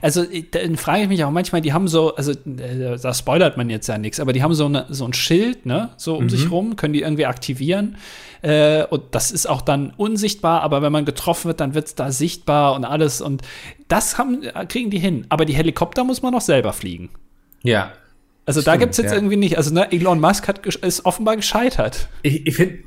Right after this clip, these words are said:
Speaker 2: es, man merkt, dass es in der Zeit geschrieben wurde, in der die Technik noch nicht so weit war wie heute, so, weil es gewisse Dinge gibt, wo man sagt so, „Hey, da sind wir heute schon weiter irgendwie“, ne?
Speaker 1: Ja.
Speaker 2: Also,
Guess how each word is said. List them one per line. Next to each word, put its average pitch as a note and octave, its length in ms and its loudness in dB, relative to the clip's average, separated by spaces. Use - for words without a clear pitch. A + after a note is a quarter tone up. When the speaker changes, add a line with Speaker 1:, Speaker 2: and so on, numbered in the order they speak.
Speaker 2:
es, - 400 -8
man C#3+ 220 4
merkt, D#3 280 4
dass E3 160 0
es D3+ 100 -2
in C3+ 140 0
der C3 160 2
Zeit F3 540 0
geschrieben D3+ 560 2
wurde, G#2 540 2
in A#2 140 0
der B2+ 140 6
die C#3+ 140 4
Technik D3 340 0
noch C3 120 2
nicht C3+ 140 4
so C3+ 120 -2
weit B2+ 240 2
war A#2+ 160 2
wie A#2 100 -2
heute, A2+ 360 0
so, F2+ 180 -8
weil G2 200 2
es G2 140 -6
gewisse A2+ 340 -2
Dinge B2 280 0
gibt, - 360 -8
wo A#2 40 -4
man A2 160 0
sagt G#2+ 180 0
so, A2 80 -2
„Hey, G#2+ 100 4
da A2+ 80 4
sind A2 140 0
wir G#2+ 120 2
heute B2+ 400 0
schon G2+ 280 -4
weiter F#2+ 500 -2
irgendwie“, F#2 460 -8
ne? A2 240 -6
Speaker 1:
Ja. C3 80 0
Speaker 2:
Also, G2 280 -2